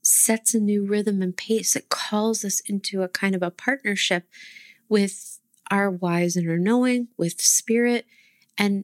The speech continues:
helps us to let go of some of that control, to open to a much more potentially supportive way of navigating these areas of our lives. So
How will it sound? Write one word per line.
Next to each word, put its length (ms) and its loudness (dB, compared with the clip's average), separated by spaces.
helps 500 0
us 180 0
to 160 -4
let 260 -4
go 300 2
of 120 -6
some 240 0
of 80 0
that 200 -8
control, 640 -4
to 140 -8
open 360 0
to 460 -2
a 60 -2
much 460 0
more 800 0
potentially 720 0
supportive 840 -2
way 640 -2
of 300 0
navigating 840 -2
these 340 0
areas 440 -2
of 120 -4
our 160 -2
lives. 680 -6
So 380 0